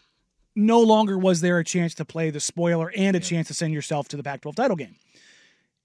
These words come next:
Speaker 1: And you also had the noise of Jonathan Smith. I think all of those things and the Pac-twelve, obviously not even uncertainty, the Pac-twelve certainty now,
Speaker 2: Mm-hmm.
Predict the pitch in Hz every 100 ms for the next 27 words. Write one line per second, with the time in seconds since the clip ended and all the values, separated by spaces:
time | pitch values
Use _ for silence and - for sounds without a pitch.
0 | _ 226 220 208 190 196 180 180 170 170
1 | 165 165 165 156 139 147 143 135 147 143
2 | - 180 214 190 _ 185 190 226 226 196
3 | 202 196 - - 196 202 208 - - 175
4 | 175 156 - 175 - - 170 170 165 -
5 | 151 143 143 - - 175 160 170 143 156
6 | 143 107 113 147 202 185 190 165 - 170
7 | 202 202 208 233 - 226 226 233 185 185
8 | 185 196